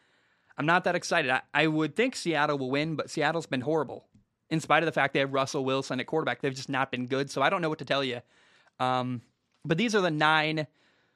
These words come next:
most interesting games I find for the rest of N F L Week twelve. Cam versus Tua is gonna be huge.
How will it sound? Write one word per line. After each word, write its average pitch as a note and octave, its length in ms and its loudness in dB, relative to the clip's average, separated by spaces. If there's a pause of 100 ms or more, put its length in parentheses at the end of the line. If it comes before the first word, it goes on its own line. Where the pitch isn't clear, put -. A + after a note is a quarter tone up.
(540)
most D3 260 0
interesting F3 440 0
games C3+ 480 0
I D3 180 4
find B2+ 400 -2
for C3+ 140 -2
the B2+ 80 -4
rest D3 360 0
of C3+ 100 -2
N C3 120 0
F B2 120 -6
L B2 120 -2
Week C3 220 -6
twelve. A#2+ 520 -4 (1200)
Cam G#3+ 300 2
versus F#3 280 -2
Tua E3+ 240 2
is D3 80 0
gonna D#3 180 -2
be C#3 80 -2
huge. C#3+ 460 -2